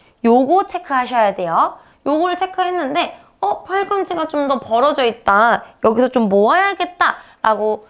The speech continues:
생각이 든다면 첫 번째 유형, 팔이 벌어져서 오버스윙이 되는 유형입니다. 팔이 벌어지면은요, 이렇게 벌어지면서 한도 끝도 없이 돌 수 있어요.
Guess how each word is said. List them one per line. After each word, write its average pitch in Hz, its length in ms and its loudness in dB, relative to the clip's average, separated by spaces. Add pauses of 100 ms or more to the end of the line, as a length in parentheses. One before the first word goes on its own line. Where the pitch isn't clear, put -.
(120)
생각이 285 420 -6
든다면 294 600 -2 (240)
첫 381 220 -4
번째 359 500 0
유형, 240 360 -2 (280)
팔이 392 400 -2
벌어져서 285 1000 -2 (320)
오버스윙이 254 560 -2
되는 180 300 -8
유형입니다. 214 720 -4 (680)
팔이 440 340 0
벌어지면은요, 220 920 -2 (540)
이렇게 330 560 2
벌어지면서 254 760 -2
한도 440 460 -4
끝도 370 260 -6
없이 233 180 -6
돌 208 180 -4
수 190 140 -10
있어요. 165 400 -12